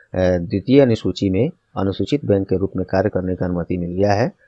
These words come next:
Paytm पेमेंट बैंक को। इसके साथ साथ ही Paytm पेमेंट बैंक के साथ साथ फिनो पेमेंट बैंक, पो-, इंडिया पोस्ट पेमेंट बैंक, यहाँ पे कॉमा होगा,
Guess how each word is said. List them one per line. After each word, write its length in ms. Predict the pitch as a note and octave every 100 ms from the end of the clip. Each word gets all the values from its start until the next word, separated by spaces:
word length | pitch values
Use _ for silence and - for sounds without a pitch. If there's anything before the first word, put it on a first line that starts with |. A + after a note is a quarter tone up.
| _ G2+
Paytm 400 | G#2 G2 A2 D3
पेमेंट 440 | F#2 E2+ C3+ -
बैंक 280 | F2 F#2 E2
को। 220 | - A2 - _ -
इसके 160 | A#2+ C3
साथ 200 | A#2+ -
साथ 200 | - A2+
ही 240 | - G#2 C#3+
Paytm 280 | G2 G#2+ G#2+
पेमेंट 260 | G#2 G#2
बैंक 200 | G2+ G#2
के 60 | G2+
साथ 180 | F#2+ E2+
साथ 200 | - F#2+
फिनो 380 | - - F#2+ G#2+
पेमेंट 380 | G#2+ G#2 G#2
बैंक, 220 | G2 G2 B2+ _ _ _ _ _ _ _
पो-, 120 | - -
इंडिया 280 | F#2 F#2+ A2
पोस्ट 260 | G#2 A2
पेमेंट 360 | - G#2+ G#2+ G#2+
बैंक, 160 | A#2+ D#3+
यहाँ 180 | F2 E2
पे 120 | E2
कॉमा 360 | D#2+ F2 F2+ G2
होगा, 300 | F#2 F2+